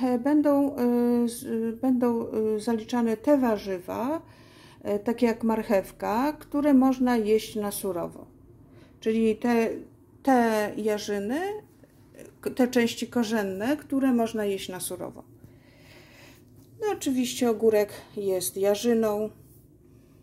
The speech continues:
to jest jarzyna, ale tutaj fasola już nie, tak? To już jest, e, to już jest warzywo.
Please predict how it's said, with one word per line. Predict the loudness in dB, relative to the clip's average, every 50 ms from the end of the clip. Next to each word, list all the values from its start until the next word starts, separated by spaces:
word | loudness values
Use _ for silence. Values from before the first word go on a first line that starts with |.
| -20 -20 -20 -20 -20 _ -6
to | -2 0 2
jest | 2 2 2 0 -2 -4
jarzyna, | 0 0 0 0 0 -4 -6 -6 -6 -6 -8 -8 -10 -12 -16 -20 -20 -20 _ _ -20 -20 -12 -4
ale | -2 2 2 4 4 4 2
tutaj | 0 -4 -8 -4 -4 -4 -4
fasola | -4 -8 -8 -8 -8 -8 -8 -8 -6 -6 -4 -4 -4 -4 -6 -8 -16 -20 -20 -20 -20 -20 -20 -20 -20 -18 -12
już | -10 -8 -8 -8 -10 -12 -12 -10
nie, | -10 -10 -10 -12 -14 -16 -20 -20 -20 -20 -12
tak? | -6 -6 -4 -4 -6 -10 -18 -12 -6
To | -4 -2
już | -2 -2 -4 -8 -8
jest, | -6 -6 -6 -6 -6 -10 -16 -18 -20 -20 -20 -20 -20 -20 -20 -20 -20 -20 -20 -20 -20 -20 _ -12
e, | -10 -8 -8
to | -6 -4 -4
już | -4 -4 -4 -8
jest | -8 -8 -10 -10
warzywo. | -10 -10 -10 -10 -12 -14 -18 -20